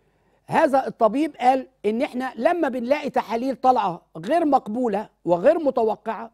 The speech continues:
ولا تناسب المريض، أقف وعيد تقييم التحاليل مرة واتنين، دورة واتنين، بس ما اوعى تاخد قرار على تحليل واحد.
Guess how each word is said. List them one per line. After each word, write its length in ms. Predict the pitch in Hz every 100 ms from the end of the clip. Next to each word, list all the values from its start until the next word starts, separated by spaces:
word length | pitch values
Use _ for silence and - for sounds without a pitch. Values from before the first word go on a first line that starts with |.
| -
ولا 260 | 196 294
تناسب 480 | 311 262 269 254 240
المريض، 360 | 233 208 220 220 _ _ _ _ _ _ _ -
أقف 300 | 294 330 320 _ _ _ _
وعيد 420 | 170 196 214 339
تقييم 680 | - 240 214 254 320 254 175 _ -
التحاليل 640 | 196 - 196 247 294 330 -
مرة 380 | 208 254 339 311
واتنين، 500 | 277 - 285 269 135 _ _ _ _ _
دورة 400 | 156 262 320 277
واتنين، 460 | 247 240 254 277 175 _ _ _ _ -
بس 420 | 208 277 - _ _ _ _ _
ما 160 | 170 196 -
اوعى 240 | 339 302 220
تاخد 360 | 294 302 254
قرار 500 | - 214 233 302 330 285
على 280 | 190 220 226
تحليل 400 | 226 - 254 226
واحد. 320 | 185 -